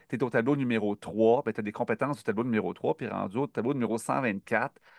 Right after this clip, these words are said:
ben, t'as acquis des compétences, fait qu'il est plus difficile, il est adapté selon.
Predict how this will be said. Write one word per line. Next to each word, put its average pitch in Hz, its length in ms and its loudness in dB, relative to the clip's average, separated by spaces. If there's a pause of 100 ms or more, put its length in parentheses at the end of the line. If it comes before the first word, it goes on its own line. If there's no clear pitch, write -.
(140)
ben, 104 100 2
t'as 110 160 2
acquis 101 240 0
des 156 80 -2
compétences, 120 580 -4
fait 110 100 -8
qu'il - 120 -10
est 104 40 -8
plus 165 160 -10
difficile, 123 420 -10
il 117 60 -4
est 107 100 -10
adapté 104 480 -2 (340)
selon. - 400 0